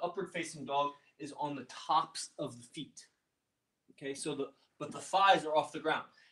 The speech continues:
Now, as you're doing this, um, exercise, and it's not uncommon for me, especially if I,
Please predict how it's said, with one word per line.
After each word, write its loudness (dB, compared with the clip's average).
Now, 2
as 0
you're -4
doing -2
this, -6
um, -8
exercise, -4
and -4
it's -8
not 2
uncommon -6
for -10
me, -4
especially -10
if -14
I, -10